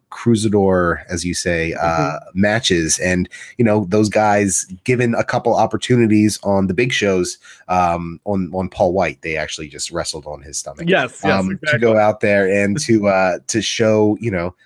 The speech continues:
Speaker 1: they're here to show the world what they can do. And on the
Speaker 2: Yes.
Speaker 1: pay-per-views, uh, you know, the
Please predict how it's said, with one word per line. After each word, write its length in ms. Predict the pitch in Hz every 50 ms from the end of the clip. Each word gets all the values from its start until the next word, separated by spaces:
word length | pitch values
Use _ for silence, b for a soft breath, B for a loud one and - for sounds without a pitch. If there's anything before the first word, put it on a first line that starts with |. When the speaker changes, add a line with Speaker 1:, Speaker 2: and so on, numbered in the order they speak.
| _ _ -
Speaker 1:
they're 80 | 95
here 160 | 92 117 113
to 60 | 110 104
show 160 | - - 113
the 80 | 107
world 460 | 107 104 110 123 123 110 107 104 101 101
what 140 | 107 101
they 120 | - 98 92
can 180 | - - 98
do. 300 | 95 113 131 139 113 92
And 100 | 90 87
on 120 | 87 95 95
the 60 | 85 -
Speaker 2:
Yes. 120 | - 139
Speaker 1:
pay-per-views, 580 | 127 107 98 110 113 110 107 104 104 104 - B B B B B B
uh, 40 | -
you 100 | 104 107
know, 100 | 95 85
the 140 | 76 78